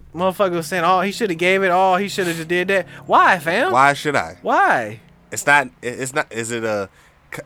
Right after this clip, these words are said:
Speaker 2: uh, if I'm rich, do I have to give two hundred dollars to r-,
Speaker 1: No.
Speaker 2: people? No. I
Speaker 1: No.
Speaker 2: can do whatever the hell I want to with my money.
Speaker 1: No. Meanwhile, you, y'all applauding some nigga who just went to space throwing money in y'all fucking face. But the
Speaker 2: Literally.
Speaker 1: but the baby gotta give two hundred of these niggas. Like, bro,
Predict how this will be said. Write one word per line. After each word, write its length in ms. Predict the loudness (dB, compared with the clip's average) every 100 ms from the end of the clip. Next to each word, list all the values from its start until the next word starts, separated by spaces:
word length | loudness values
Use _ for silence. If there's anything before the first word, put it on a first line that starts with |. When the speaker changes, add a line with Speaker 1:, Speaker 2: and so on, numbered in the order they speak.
| -12
Speaker 2:
uh, 440 | -10 -8 -8 -12 -14
if 100 | -4
I'm 180 | -2 0
rich, 400 | 0 -2 -2 -12
do 100 | -6
I 100 | -4
have 280 | -2 -4 -4
to 80 | -8
give 160 | -8
two 140 | -6 -6
hundred 160 | -4
dollars 280 | -2 -2 -6
to 360 | -6 -6 -6 -12 -14
r-, 80 |
Speaker 1:
No. 260 | -4 2 4
Speaker 2:
people? 320 | 2 0 -6
No. 420 | -4 -2 0 -2 0
I 140 | 0
Speaker 1:
No. 60 | 0
Speaker 2:
can 80 | 0
do 100 | 2
whatever 200 | 2 2
the 100 | -2
hell 200 | 0 0
I 60 |
want 240 | 0 0 -2
to 100 | -4
with 160 | -2
my 80 | -2
money. 300 | -2 -4 -4
Speaker 1:
No. 340 | -2 0 0 -4 _ _ _ _ _ _ _ _ _
Meanwhile, 340 | -2 2 4 2
you, 260 | 0 -4 -8 -12
y'all 300 | 0 2 4
applauding 540 | 2 2 4 2 0 -8 _ _ _ _ -4
some 160 | -2 0
nigga 160 | 0
who 100 | -2
just 160 | -2 -4
went 160 | -4
to 80 | -4
space 340 | -2 0 0 0
throwing 300 | 0 0 0
money 220 | 0 0
in 80 | 0
y'all 160 | 0
fucking 280 | 0 -2 -2
face. 440 | -4 -2 -4 -8 -8
But 60 | 2
the 60 | 4
Speaker 2:
Literally. 400 | 4 4 0 0
Speaker 1:
but 160 | 0 0
the 60 |
baby 300 | 0 -2 0
gotta 180 | 2 2
give 220 | 2 -2
two 160 | -2 -2
hundred 160 | 0 0
of 40 |
these 160 | -2 -2
niggas. 260 | -4 -4 0
Like, 180 | 0
bro, 260 | 2 -2